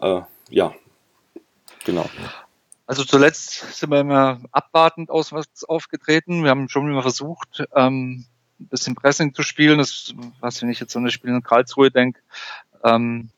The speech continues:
Speaker 2: ist halt so eine, ich würd so sagen, eine kontrollierte Offensive. Ähm, wenn man jetzt das Hannover-Spiel anschaut, dann müsste man sagen, hey, ihr müsst von keinem von uns Angst haben, <laughs> weil das alles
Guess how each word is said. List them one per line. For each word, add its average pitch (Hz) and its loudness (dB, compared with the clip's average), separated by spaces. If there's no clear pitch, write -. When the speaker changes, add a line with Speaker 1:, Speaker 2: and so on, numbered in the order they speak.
Speaker 2:
ist - -8
halt 113 4
so - -12
eine, 117 0
ich - -14
würd - -14
so 117 -2
sagen, 117 4
eine 117 2
kontrollierte 123 2
Offensive. 143 2
Ähm, 123 0
wenn 127 4
man 131 4
jetzt 127 -6
das 135 -2
Hannover-Spiel 147 0
anschaut, 131 2
dann 123 -4
müsste 123 -10
man 120 -2
sagen, 123 2
hey, 123 -2
ihr 120 -8
müsst 120 -12
von 113 -12
keinem 120 -4
von 143 -6
uns 139 -6
Angst - -6
haben, 151 6
<laughs> - -4
weil 143 -8
das 127 -2
alles - -8